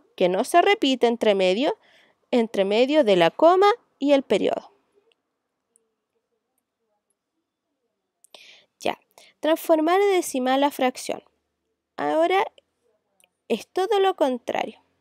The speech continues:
¿ya? Esto sí que tienen que poner mucha atención porque tiene bastantes pasos, ¿ya? En exacto, cuando nosotros tenemos un decimal exacto, nosotros tenemos que colocar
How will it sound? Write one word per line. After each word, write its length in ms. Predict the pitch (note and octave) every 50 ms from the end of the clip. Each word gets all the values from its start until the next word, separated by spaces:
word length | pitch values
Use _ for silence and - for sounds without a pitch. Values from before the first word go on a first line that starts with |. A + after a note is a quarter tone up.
| _ _
¿ya? 260 | A#3+ A3+ A#3 C4 F4+ - _ _ - - - - - _
Esto 260 | - F4 F4+ - G4+ F#4
sí 140 | - -
que 120 | - - D#4+
tienen 280 | - D#4 D#4 D#4+ D#4+
que 100 | D#4+ D#4+
poner 260 | C#4+ - C4+ C4 C#4 C4+
mucha 300 | C4 C4+ C4+ - D#4+ D#4+
atención 640 | - - F4+ F#4+ G#4 - - B3+ A3+ A3 B3+ C4+
porque 520 | - C4+ C4 - - B3+ A#3+ B3 B3+ C4 - _
tiene 300 | - C4 C4+ C#4 D4+ D4+
bastantes 500 | C#4 B3 - _ - A3+ A#3 - B3 -
pasos, 500 | _ - A#3+ A#3+ - - - - - _ _ _ _ _ - - _ _
¿ya? 300 | - - A2 A2+ C3 - - _ _ _ _ _ _ _ _ _ _ _ _ _ _ _ _ _ _ _ _ _ _ _ _ _ _ _
En 140 | - F4 F4+
exacto, 800 | G#4 G#4 - - - - G#4+ G4 - _ - A#3 B3 D#4+ A4 - _ _ _
cuando 320 | - C4 C4 C4 C4 C4 C4+
nosotros 400 | C#4 C#4 - - G4 G4+ A4+ A4
tenemos 360 | - G#4 F#4 F#4+ F#4 F#4 F#4
un 100 | F4+ E4
decimal 480 | D#4 E4+ D#4+ - D#4+ D#4 D#4 E4 E4+ E4+
exacto, 760 | F#4 F#4 - - - - G3 - - - _ _ C#4 D4+ G4 - - _ _ _ _ _ _ _ _ _ _ _ _ _ _ _ _ _ _ _ _ _ _
nosotros 540 | - B3 C4 C4+ C4 - D4+ D4 - F4+ F4+
tenemos 360 | - D#4+ D#4 D#4 D#4 D#4+ D#4
que 120 | - E4 D#4
colocar 640 | - D#4+ D#4+ E4+ E4 - - G3 F#3 F3+ - -